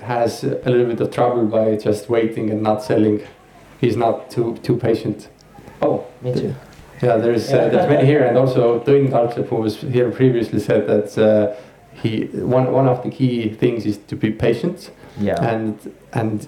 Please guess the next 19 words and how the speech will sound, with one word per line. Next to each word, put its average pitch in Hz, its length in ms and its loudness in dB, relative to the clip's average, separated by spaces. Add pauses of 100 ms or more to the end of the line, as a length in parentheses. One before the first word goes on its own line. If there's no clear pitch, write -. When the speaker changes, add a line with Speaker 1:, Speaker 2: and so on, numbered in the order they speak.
Speaker 1:
you 107 140 -2
still, 113 440 0
uh, 107 340 2 (720)
when 120 100 0
you're 110 100 0
looking 131 240 2
at 110 100 0
the 127 60 -6
stock 123 220 0
market 113 220 -6
all 113 100 -2
the 107 100 -2
time, 113 320 0
it's - 220 -8
really 107 160 2
hard 110 240 -2
to 120 80 -8
be 107 180 -2
patient, 107 520 -4